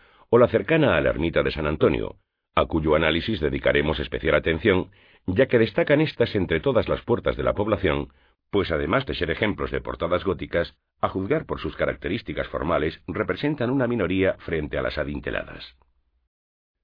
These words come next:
En cuanto a los zócalos, tan usuales en las poblaciones de llano, son poco numerosos aquí en Magacela, sustituidos por una cinta a modo de estrecha franja marcada o pintada a escaso nivel de suelo.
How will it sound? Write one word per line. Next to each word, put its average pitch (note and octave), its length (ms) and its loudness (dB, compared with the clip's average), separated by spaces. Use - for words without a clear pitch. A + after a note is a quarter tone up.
En G#2+ 140 4
cuanto F#2+ 300 4
a - 20 6
los F2 140 2
zócalos, D2 500 2
tan C3 160 6
usuales A2+ 440 4
en F#2 60 0
las D2+ 140 -4
poblaciones D#2 480 0
de C#2 80 -2
llano, C2 400 0
son - 220 0
poco D#3+ 220 0
numerosos F2+ 460 2
aquí E2 300 0
en D2+ 80 2
Magacela, C#2 600 0
sustituidos A#2+ 580 2
por F2+ 160 2
una G#2+ 200 2
cinta F2 500 0
a C2 80 -4
modo E2+ 240 2
de G#1+ 180 -4
estrecha D#2+ 380 -4
franja E2+ 360 -2
marcada C2+ 540 2
o G2+ 140 2
pintada F2 480 0
a D2 60 2
escaso F2 440 -2
nivel B1+ 300 0
de A1 100 -4
suelo. - 460 -10